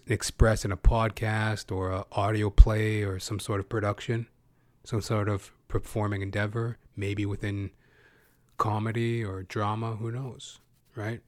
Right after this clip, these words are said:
So it was definitely an experience. Um, and in all that, I learned one other,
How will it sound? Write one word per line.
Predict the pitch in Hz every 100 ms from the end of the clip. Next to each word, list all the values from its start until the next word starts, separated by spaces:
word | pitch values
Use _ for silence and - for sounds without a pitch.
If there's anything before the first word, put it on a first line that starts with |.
| _ _ _
So | -
it |
was | 101
definitely | 95 120 - 101
an | 92
experience. | - - 107 - - - - - _ _ _ _ _ _ - _ _ _ _ _ _ - - - - - _ 104
Um, | 98 98 98 95 98 - - _ _ _ -
and | 156 151 151 131 _ _ _ _ _ _ _ _ _ _ _ _ _ _ _ _ _ _ -
in | 202
all | 196 160 135
that, | 131 123 117 - _ _ _ _ _ _ _ _ _ _ _ _ _ _ _ _ _ _ _ -
I | 139
learned | 139 160 160 - - - _ _ _ _ _
one | 131 131 170 190 190
other, | 156 165 143 110